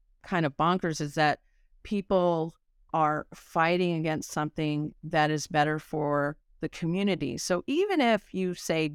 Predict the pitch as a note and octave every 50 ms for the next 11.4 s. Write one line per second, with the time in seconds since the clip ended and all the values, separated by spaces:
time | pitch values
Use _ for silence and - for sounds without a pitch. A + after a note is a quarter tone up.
0 | D3+ _ - D#3 D#3+ E3+ E3+ F#3 - D#3+ D3 C#3 C#3+ D#3 F3 F3 E3+ E3 E3 E3
1 | D#3 D3+ C#3+ C3+ - - - F#3 G#3 A3 G3 D3 - - - - C#3 C3+ C3+ C3
2 | B2+ C#3 - - - _ _ _ _ _ _ _ _ _ _ D#3 D3+ D#3+ E3 F3
3 | G3 A3 A3+ G3 E3 D3+ E3+ F3 G3 A3+ G#3+ - - - D#3+ E3+ F3 D#3+ E3 E3
4 | E3+ F3+ F#3+ D#3+ C#3+ C3+ - - _ _ _ _ _ _ _ _ _ _ _ -
5 | - - - F#3 E3+ E3+ E3 D#3+ D#3+ D#3+ D3+ C#3+ - _ _ _ - E3+ E3+ E3+
6 | E3 E3 D#3+ D#3+ D#3 D#3 - - _ _ _ _ _ _ _ _ _ _ _ -
7 | D#3+ E3 E3 F3 E3+ E3+ F#3 F#3+ G3 F#3+ F#3+ F#3+ F#3 G3 G3 - _ - - F3
8 | F3+ F#3+ G3 G3 - - F#3 E3+ E3+ - - E3+ E3+ - - - - E3+ E3+ D#3+
9 | - - F3+ F3 - - - - E3 - - - D3 C3+ C3+ C#3 F3 - - -
10 | D3 D3+ E3 E3+ E3+ E3+ F3 D#3+ D3 - - - D3 C#3 - - C#3+ C#3 - C#3
11 | B2+ B2+ B2+ B2+ C#3 E3 - -